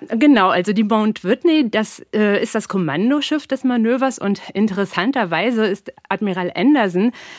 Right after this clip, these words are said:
der Kommandeur der sechsten Flotte der U S Navy,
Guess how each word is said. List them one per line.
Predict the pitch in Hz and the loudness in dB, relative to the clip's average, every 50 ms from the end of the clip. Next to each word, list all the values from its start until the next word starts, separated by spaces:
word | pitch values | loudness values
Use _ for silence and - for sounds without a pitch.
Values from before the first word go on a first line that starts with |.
| - - | -10 -2
der | 208 196 190 185 185 180 | 0 2 2 2 0 0
Kommandeur | - - 208 208 196 185 185 190 190 165 - 165 156 180 185 220 254 262 | -2 -4 -2 0 0 2 2 2 0 -2 -4 -2 0 2 2 4 2 2
der | 202 202 190 | 2 0 0
sechsten | 165 185 202 208 - - - 214 | 0 -2 -2 -2 -4 -6 -6 -6
Flotte | 190 - - 214 214 - 220 | -4 -2 -4 -4 -2 -2 -2
der | 180 202 196 202 202 | 0 0 0 0 0
U | 180 196 202 | 0 -2 -2
S | 196 - - | -2 -2 -2
Navy, | 208 190 208 240 247 196 214 220 220 | 0 2 2 2 2 2 0 0 -2